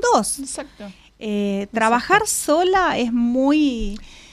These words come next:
Speaker 1: eh,
Speaker 2: No, es
Speaker 1: muy
Speaker 2: que no,
Speaker 1: estresante y
Speaker 2: no
Speaker 1: no salen
Speaker 2: trabajás,
Speaker 1: las cosas bien.
Speaker 2: no trabajás sola, porque, por ejemplo, yo,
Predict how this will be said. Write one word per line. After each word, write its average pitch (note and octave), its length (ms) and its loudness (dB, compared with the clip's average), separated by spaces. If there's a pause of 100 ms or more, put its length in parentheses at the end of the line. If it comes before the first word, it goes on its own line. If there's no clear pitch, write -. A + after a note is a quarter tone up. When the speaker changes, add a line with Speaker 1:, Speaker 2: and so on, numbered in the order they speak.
(420)
Speaker 1:
eh, G#3+ 80 -8
Speaker 2:
No, A3 60 -2
es G#3+ 60 0
Speaker 1:
muy D4 100 2
Speaker 2:
que C4 60 4
no, C#4+ 80 0
Speaker 1:
estresante D#4 800 2
y D4+ 80 0
Speaker 2:
no E4+ 80 4
Speaker 1:
no F4 60 4
salen F4 140 4
Speaker 2:
trabajás, E4 180 4
Speaker 1:
las A#3+ 100 -2
cosas A#3 320 -2
bien. G#3+ 340 -4
Speaker 2:
no D4 120 -6
trabajás C#4+ 400 -4
sola, C3 280 -4
porque, D3 220 -8
por F3 120 -6
ejemplo, F3 280 -6
yo, G3 320 -6